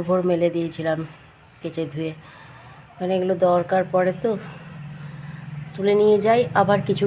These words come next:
কেচে ধুয়ে মেলে দিতে হবে। যেই জামা কাপড়গুলো কাচার ছিল সেগুলো তো কেচে ফেললাম। ছিল একটা বেশ বড় বিছানার চাদর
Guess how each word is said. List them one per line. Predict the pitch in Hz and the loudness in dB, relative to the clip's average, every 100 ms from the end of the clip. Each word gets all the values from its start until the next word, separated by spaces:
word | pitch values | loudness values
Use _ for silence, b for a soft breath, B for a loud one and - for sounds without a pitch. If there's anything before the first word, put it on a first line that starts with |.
| 196 | 0
কেচে | 185 190 | 0 0
ধুয়ে | 185 170 220 247 | 0 4 4 6
মেলে | 180 175 | 6 6
দিতে | 170 170 160 | 4 0 -2
হবে। | 165 160 165 B B - - - - - - - - _ - | -2 -2 -4 B B -16 -16 -16 -14 -14 -14 -14 -16 _ -12
যেই | 185 | -10
জামা | 196 170 165 | -6 -8 -8
কাপড়গুলো | 180 175 180 180 180 | -8 -6 -4 -4 -6
কাচার | 175 156 170 170 | -6 -8 -10 -12
ছিল | - 180 | -10 -8
সেগুলো | 175 165 170 175 | -8 -8 -10 -10
তো | 180 | -12
কেচে | 160 170 165 | -14 -14 -10
ফেললাম। | 180 170 165 170 226 - b b b - | -8 -8 -10 -10 -12 -16 b b b -14
ছিল | 190 180 180 | -10 -6 -8
একটা | 180 190 170 | -8 -8 -8
বেশ | 175 185 185 165 | -6 -6 -8 -8
বড় | 170 170 180 | -6 -6 -8
বিছানার | 170 165 170 170 - | -10 -12 -12 -12 -10
চাদর | 151 143 143 | -10 -10 -14